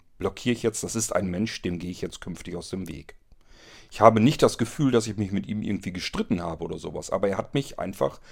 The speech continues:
zu viel Zeit gekostet und zu viel Nerven. Und ich bin einfach nicht bereit, Menschen, also zumindest solchen Menschen, meine Zeit weiter zu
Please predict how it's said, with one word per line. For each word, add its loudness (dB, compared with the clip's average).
zu 2
viel -4
Zeit 0
gekostet -10
und -6
zu -6
viel 0
Nerven. 2
Und -6
ich -10
bin -2
einfach -6
nicht -6
bereit, -4
Menschen, 0
also -4
zumindest 2
solchen 4
Menschen, 0
meine -2
Zeit -6
weiter -10
zu -12